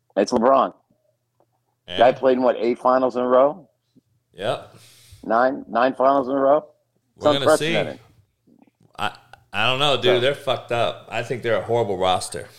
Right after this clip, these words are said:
Speaker 2: Um,
Speaker 1: Well.
Speaker 2: Hey, N B A, we'll, we'll start in a couple weeks. You wanna start getting into the N B A stuff, too?
Speaker 1: Yeah.
Speaker 2: And
Speaker 1: Yeah,
Speaker 2: then,
Speaker 1: absolutely.
Speaker 2: and then, uh, the tournament, the finals was what, Monday?
Speaker 1: Yeah.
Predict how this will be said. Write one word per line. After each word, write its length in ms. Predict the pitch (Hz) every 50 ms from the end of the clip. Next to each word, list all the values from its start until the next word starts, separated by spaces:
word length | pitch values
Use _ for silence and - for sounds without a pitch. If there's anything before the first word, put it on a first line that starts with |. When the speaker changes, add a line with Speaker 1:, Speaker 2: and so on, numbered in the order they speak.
| - - - _ _
Speaker 2:
Um, 440 | 117 120 120 120 120 117 110 104 101 - - - _ _
Speaker 1:
Well. 380 | 101 104 107 107 104 101 98 - - - _ _ _ _ _ _ _ _ _ _ _ _ _ _ _ _ _ _ _ _ _ _ - -
Speaker 2:
Hey, 260 | 151 170 190 190 185
N 80 | 196 202
B 120 | 208 202
A, 160 | 202 208 180
we'll, 360 | 185 190 196 - - 170 165 156
we'll 160 | 175 190 185
start 240 | 185 - 220 214 208
in 60 | 196
a 40 | 180
couple 240 | 190 208 196 185 180
weeks. 200 | 202 220 - -
You 60 | 196
wanna 120 | 190 180
start 240 | 170 - 196 190 180
getting 200 | 175 190 185 185
into 120 | 185 180 180
the 80 | 185
N 160 | 185 185 185
B 120 | 175 185 185
A 120 | 190 190
stuff, 520 | 180 - - 208 208 208 170 185 - - -
too? 320 | - 196 208 220 233 214 - - - - - - - _ _ _ _ _ _ _ _ _ _ _ _ _ -
Speaker 1:
Yeah. 220 | 180 208 190 147 - - _ _ _ - -
Speaker 2:
And 120 | 131 143
Speaker 1:
Yeah, 60 | 160 165
Speaker 2:
then, 100 | 170 165
Speaker 1:
absolutely. 280 | 190 214 170 120 101 -
Speaker 2:
and 160 | 143 151 160
then, 160 | 175 175 170
uh, 400 | 170 165 160 160 156 151 - - - -
the 80 | 135
tournament, 480 | 127 - 180 226 226 214 190 180 165 -
the 80 | 156
finals 420 | - - 196 214 233 220 196 170 151
was 120 | 156 147
what, 300 | 147 165 160 135 - 104
Monday? 480 | 113 131 156 170 170 185 185 190 170 - - - _ _ _ _ _ _ _ _ _ _ _ _ _ _ _ _ _ _ _
Speaker 1:
Yeah. 240 | - 127 120 107 95